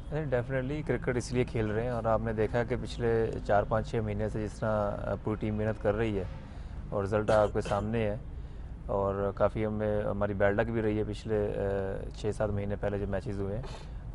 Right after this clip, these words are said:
तो अल्लाह का शुक्र है इस tour में, अ, बैड लक हमारे साथ नहीं रही, लक रही है, और अच्छा perform किया है बॉलिंग, बैटिंग और फील्डिंग तीनों शोबों में।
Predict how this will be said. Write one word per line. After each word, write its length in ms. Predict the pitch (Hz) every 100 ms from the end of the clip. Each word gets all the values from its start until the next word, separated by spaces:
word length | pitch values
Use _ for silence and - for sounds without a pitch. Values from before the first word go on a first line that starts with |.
| -
तो 240 | 110 110
अल्लाह 220 | 110 113
का 80 | 120
शुक्र 380 | 117 120 127 127
है 200 | 127 120
इस 200 | 117 -
tour 300 | 123 117 117
में, 380 | 117 117 117 117
अ, 400 | 113 120 110 107
बैड 320 | 104 101 104
लक 100 | 110 -
हमारे 220 | 104 101
साथ 220 | 101 104 101
नहीं 160 | 113
रही, 160 | 113 113
लक 440 | 113 104 110 -
रही 200 | 107 107
है, 160 | 107 117 - - - -
और 60 | 110
अच्छा 220 | - 123
perform 400 | - 113 110 110
किया 320 | 107 104 107
है 60 | 107
बॉलिंग, 400 | 101 104 107 104
बैटिंग 320 | 101 98 107
और 60 | 104
फील्डिंग 400 | 110 104 107 107
तीनों 340 | - 110 107
शोबों 260 | - 95 92
में। 220 | 92